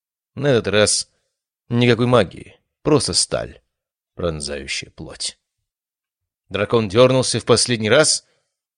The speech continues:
и замер. Мы оба рухнули на один из парящих островов.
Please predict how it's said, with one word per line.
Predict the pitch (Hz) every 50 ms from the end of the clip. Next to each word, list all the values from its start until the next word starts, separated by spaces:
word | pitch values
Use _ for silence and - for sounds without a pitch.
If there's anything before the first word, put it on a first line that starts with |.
| _ _ _ _ _ _ _ -
и | 120 101
замер. | - - 90 76 73 - - - - _ _ _ _ _ _ _ _ _ _ _ _ _ _ _ _ _ _ _ _ _ _ _ _ _ _ _
Мы | - 120 127
оба | 143 165 165 143 139 131
рухнули | 113 127 143 135 - - 123 117 110 107
на | 101 101 95
один | 95 98 139 139
из | 127 113 - -
парящих | - 90 85 92 95 92 - - - 85 - - - -
островов. | - 87 - - - 80 76 71 69 - - - -